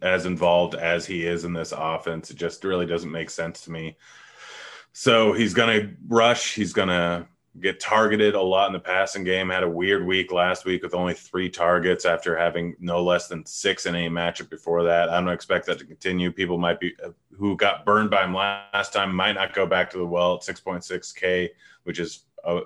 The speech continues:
horrible idea 'cause that's way too cheap for him. So Mike Davis is the clear top option for me on this Carolina squad. D J Moore, I feel like, is a little bit underpriced at five point six K. Had a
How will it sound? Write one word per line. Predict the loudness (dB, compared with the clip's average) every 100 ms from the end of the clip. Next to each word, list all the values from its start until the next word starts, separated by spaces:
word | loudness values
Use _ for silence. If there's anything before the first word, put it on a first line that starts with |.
| _
horrible | -10 4 8 8 6
idea | 2 2 0 -4
'cause | -6 -6
that's | -6 -6 -2
way | 2 2
too | 0 -6
cheap | -6 -10 -8
for | -8
him. | -8 -12 _ _ _ 0
So | 2 4
Mike | 4 4
Davis | 4 4 2
is | -6
the | -8
clear | -4 -2 -2
top | 0 0 4
option | 2 2 -2 -6
for | -6
me | -4 -2
on | -4 -6
this | -10
Carolina | -4 -2 0 -2 -6 -10 _ _
squad. | -6 0 2 2 -2 _ _ _ _ _ -4
D | -2 2
J | 2
Moore, | 2 2 2 4
I | 2
feel | 2 0
like, | 0 0
is | -4
a |
little | 0 2
bit | 2 0
underpriced | -2 -4 -2 -2 -2 -4
at | -6
five | 0 0 0
point | -6 -10
six | -8 -10 -8
K. | -4 0 0
Had | 0 -2
a | -6